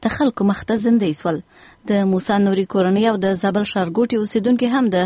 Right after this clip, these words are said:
حاضرو کسانو په منځ کې وه. موسی نوري هغه څارنوال و چې د مخدره موادو د قاچاق وړونکو شبکو په وړاندې یې سخته مبارزه کوله. نوموړی د نومبر په میاشت کې د ایران په سیستان بلوچستان ایالت کې ووژل سو. دغه درې کسان د سترې محکمې تر حکم وروسته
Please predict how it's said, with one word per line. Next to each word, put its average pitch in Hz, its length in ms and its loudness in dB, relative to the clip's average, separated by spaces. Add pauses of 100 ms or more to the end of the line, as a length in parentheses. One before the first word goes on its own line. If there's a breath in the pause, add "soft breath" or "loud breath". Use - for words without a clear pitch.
حاضرو 180 380 0
کسانو 226 340 -2
په 247 140 2
منځ 185 220 0
کې 185 120 -2
وه. 165 80 0 (380 loud breath)
موسی 285 320 2
نوري 254 200 2 (120)
هغه 220 280 -2
څارنوال 196 460 0
و 262 80 0
چې 285 220 0
د 254 100 2
مخدره 214 380 -2
موادو 196 400 0
د 185 60 -2 (100)
قاچاق 170 360 -4
وړونکو 247 380 0
شبکو 190 380 -4
په 185 80 2
وړاندې 196 280 0
یې 254 160 2
سخته 202 300 -2
مبارزه 220 500 0
کوله. 165 240 -2 (500 loud breath)
نوموړی 277 460 4
د 233 140 2
نومبر 220 500 0
په 190 80 0
میاشت 233 300 -2
کې 254 100 0 (120)
د - 20 2 (260)
ایران 254 320 2
په 185 140 -4
سیستان 196 340 0
بلوچستان 180 560 -2
ایالت 190 320 -2
کې 269 100 2 (200)
ووژل 185 400 -2
سو. 180 100 -2 (160)
دغه 190 140 0
درې 185 260 0
کسان 214 240 0
د 190 140 -2
سترې 208 220 0
محکمې 202 360 -2
تر 190 140 0
حکم 190 240 -2
وروسته 277 340 0